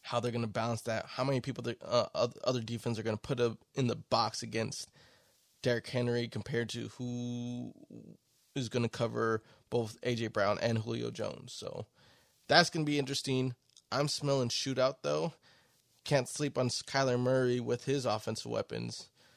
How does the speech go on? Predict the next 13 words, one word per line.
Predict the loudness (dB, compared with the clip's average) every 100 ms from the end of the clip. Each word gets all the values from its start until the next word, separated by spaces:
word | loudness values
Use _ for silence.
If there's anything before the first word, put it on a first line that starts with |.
| _ _
Got | -2 0 0 -6 _ _ -16 -6
D-Hop, | -4 -2 -2 -4 -6 -18 _ _ _ _ _ _ _ _ _ _ _ _ _ _ _ _ _ _ _ _ -6
Christian | -4 -2 -4
Kirk, | -4 0 0 -2 -10 -10
who | -6 -4 -4 -8 -12 _ _ _ _ _ -2
basically | 0 -2 -8 -8 -8 -10 -4
goes | -2 -2
for | -4
the | -4
bombs. | 2 4 4 0 -4 -8 -14 _ _ _ _ _ _ _ _ -8
They | -6
just | 0 2 2
added | 2 2